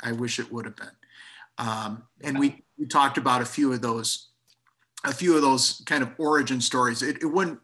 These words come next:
shock me a bit if that was Warren who, who coined that.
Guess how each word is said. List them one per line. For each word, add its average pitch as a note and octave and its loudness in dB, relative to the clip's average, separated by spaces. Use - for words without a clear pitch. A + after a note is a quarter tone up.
shock D3 2
me C#3 -2
a C3+ -2
bit B2+ 0
if A#2+ -8
that B2+ 0
was A#2+ -10
Warren C3 0
who, A#2 -4
who B2 -6
coined B2+ -2
that. A2+ -8